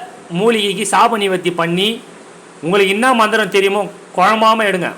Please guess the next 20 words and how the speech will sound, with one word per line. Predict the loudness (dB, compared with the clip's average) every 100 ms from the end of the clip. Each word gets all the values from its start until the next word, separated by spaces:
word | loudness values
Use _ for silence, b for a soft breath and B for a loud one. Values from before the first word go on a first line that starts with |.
| -12
என்ன | -4 -2 0
மந்திரம் | 0 0 -2
தெரியுமோ | -2 -2 -2
அந்த | -2
மந்திரத்தை | -4 -4 -4 -8 -6
சொல்லி, | -2 0 0 -2 -12 -20 -20 -20 -20 -20 -20 -20 -20 -18 -6
உங்களோட | 0 0 0
குலதெய்வத்தை | 0 0 2 0 0
பிரார்த்தனை | 0 -2 -2 -2 -4
பண்ணி, | -4 -4 -8 -10 -18 -6
உபதி | -4 -2 -2
குங்குமத்தை | -2 -2 -2 -2 -4
போட்டு, | -2 -2 -2 -4 -4 -12 -20 -20 -20 -10
நீங்க | -6
அந்த | -4 -4
மூலிகையை | 0 0 2 0 0
பறிக்கும்போது | -2 -2 -2 0 2 2 0 -4 -20 -20 -20 -20 -20 -20 -6
சூரிய | -2 0 2 2
வெளிச்சம் | 0 0 -2 -2 -4 -2
படாம | 2 4 4 2 0